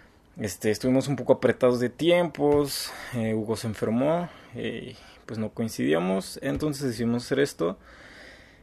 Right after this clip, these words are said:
Esta es la primer secuela, la primer secuela que tenemos, este, en este programa.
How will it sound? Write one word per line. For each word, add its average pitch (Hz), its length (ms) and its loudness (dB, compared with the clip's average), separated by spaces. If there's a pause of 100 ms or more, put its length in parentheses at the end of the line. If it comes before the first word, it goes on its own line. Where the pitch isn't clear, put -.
(200)
Esta 123 320 4
es 120 340 2
la 120 200 4
primer 117 340 4
secuela, 156 640 6 (320)
la 120 120 -2
primer 110 280 0
secuela 131 400 0
que - 100 -4
tenemos, 123 640 0
este, - 580 -8 (360)
en 117 180 0
este 123 160 -4
programa. 151 600 4